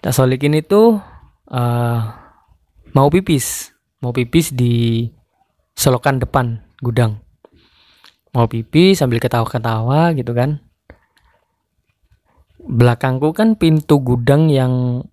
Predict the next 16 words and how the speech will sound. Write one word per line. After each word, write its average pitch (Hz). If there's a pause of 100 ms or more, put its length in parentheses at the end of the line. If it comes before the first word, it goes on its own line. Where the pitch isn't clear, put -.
(920)
gede 135
itu, 165 (340)
yang 120
dari, 120
apa, 127
dari 120
besi 113
kalau 123
nggak 117
salah. 117 (560)
Jadi 175
kalau 147
dibukul 127
gitu, 151 (800)
duar 131
gitu. 123